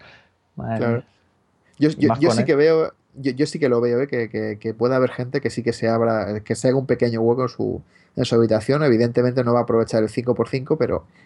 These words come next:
Speaker 2: pero tamaños más pequeños, tipo, yo sé, tres por uno o algo por el estilo, que te puedas mover así de lado a lado,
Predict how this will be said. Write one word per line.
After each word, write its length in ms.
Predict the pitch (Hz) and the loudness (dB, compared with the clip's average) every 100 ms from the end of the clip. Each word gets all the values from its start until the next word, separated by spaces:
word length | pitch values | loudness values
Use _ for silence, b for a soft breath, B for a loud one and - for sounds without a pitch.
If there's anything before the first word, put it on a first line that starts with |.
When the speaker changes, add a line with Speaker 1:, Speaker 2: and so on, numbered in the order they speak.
| b b _ - | b b _ -2
Speaker 2:
pero 180 | 123 117 | 0 2
tamaños 320 | 117 123 131 | 0 0 0
más 100 | 127 | -2
pequeños, 400 | - 113 120 147 | -2 -2 -2 -4
tipo, 640 | - 113 117 113 110 107 | -2 0 2 2 2 2
yo 160 | 107 104 | 0 -2
sé, 160 | 127 | 0
tres 260 | 120 - 120 | 0 0 -2
por 200 | - 107 | -2 0
uno 280 | 147 143 131 | 2 2 0
o 120 | 131 | 2
algo 180 | 123 123 | 2 2
por 100 | 120 | 2
el 60 | 113 | 0
estilo, 320 | 113 - 135 | 0 -2 -2
que 80 | 127 | 0
te 80 | 113 | -2
puedas 220 | 110 120 | 0 0
mover 220 | 117 110 110 | 0 0 0
así 180 | - | 0
de 80 | 117 | 0
lado 180 | 113 110 | 2 2
a 40 | 113 | 2
lado, 240 | 123 - | 2 -2